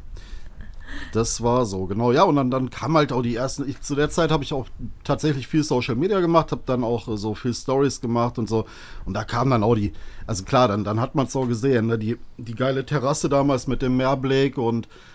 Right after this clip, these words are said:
einfach, ähm, zu den Zeiten, wo andere quasi im Büro oder, oder auf der Arbeit sind oder so, saßen Finn und ich dann irgendwie, ähm, in unserem Stammcafé,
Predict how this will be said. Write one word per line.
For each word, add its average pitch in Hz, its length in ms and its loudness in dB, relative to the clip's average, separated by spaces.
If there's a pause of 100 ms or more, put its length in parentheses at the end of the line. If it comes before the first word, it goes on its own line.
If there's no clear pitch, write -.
(100)
einfach, 120 540 0
ähm, 113 320 2 (1600)
zu - 180 0
den 160 160 6
Zeiten, 165 360 2
wo 139 60 4
andere 151 280 2
quasi 135 360 2
im 131 120 0
Büro 165 380 0
oder, 147 300 2
oder 131 160 0
auf 131 180 -4
der 131 100 -2
Arbeit 156 300 0
sind 143 200 -2
oder 135 160 -2
so, 127 140 -6
saßen 127 340 -2
Finn 143 180 0
und 123 140 -2
ich 120 100 -10
dann 135 160 0
irgendwie, 123 400 2 (420)
ähm, 117 400 2
in 117 140 -2
unserem 117 360 2
Stammcafé, 139 1000 2